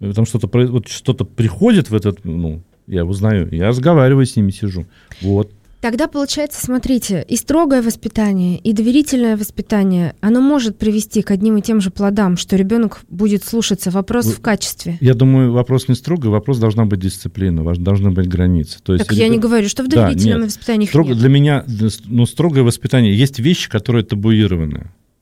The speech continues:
Speaker 1: Да, есть вещи, которые табуированы. Ну, например, а, например, э, ну, есть такие дети, которые там, может быть, они не все понимают, юбку моим там поднимают на улице, там что-то такое делают. Или лезут в ее сумку.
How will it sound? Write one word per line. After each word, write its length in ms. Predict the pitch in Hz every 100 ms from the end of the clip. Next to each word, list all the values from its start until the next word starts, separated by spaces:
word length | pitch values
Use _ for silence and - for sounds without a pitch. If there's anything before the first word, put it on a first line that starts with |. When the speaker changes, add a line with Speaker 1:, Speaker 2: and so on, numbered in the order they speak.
| _ _ _ _
Speaker 1:
Да, 200 | - 98
есть 260 | 143 101 -
вещи, 220 | 135 139
которые 320 | - 95 98 95
табуированы. 640 | 104 98 107 90 78 71
Ну, 200 | 73 90
например, 440 | 87 104 107 92 87 - _ _ _ _
а, 380 | 92 98 98 92
например, 640 | 101 92 113 117 123 117 98
э, 100 | 104
ну, 320 | 101 101 87 85 85
есть 180 | 82 92
такие 260 | 104 - 107
дети, 280 | 120 165 -
которые 360 | 95 92 87
там, 260 | - 73 71 - - - 71
может 280 | 76 87 87
быть, 100 | 92
они 100 | 92
не 40 |
все 140 | 98 104
понимают, 440 | - 104 156 139 -
юбку 400 | 98 113 - 90
моим 180 | 87
там 180 | 85 87
поднимают 480 | 80 87 104 131 120
на 120 | 90
улице, 280 | 87 82 -
там 140 | - 82
что-то 180 | - -
такое 300 | 98 - 80
делают. 360 | 82 85 85 - _ -
Или 160 | 110
лезут 320 | 113 120 110
в 80 | 95
ее 160 | 107 101
сумку. 500 | - 92 87 -